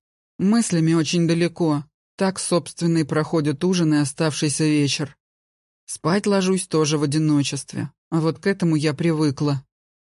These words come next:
С Багировым спать хоть и уютно, но слишком опасно.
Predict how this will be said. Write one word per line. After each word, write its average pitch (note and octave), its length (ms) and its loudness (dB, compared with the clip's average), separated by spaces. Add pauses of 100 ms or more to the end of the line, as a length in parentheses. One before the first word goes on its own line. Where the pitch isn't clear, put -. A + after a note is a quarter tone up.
С D3+ 120 -2
Багировым E3 560 0
спать - 360 -2
хоть E3+ 240 -4
и F3 40 2
уютно, F3+ 600 0
но E3+ 220 2
слишком F3+ 500 0
опасно. D3+ 640 -2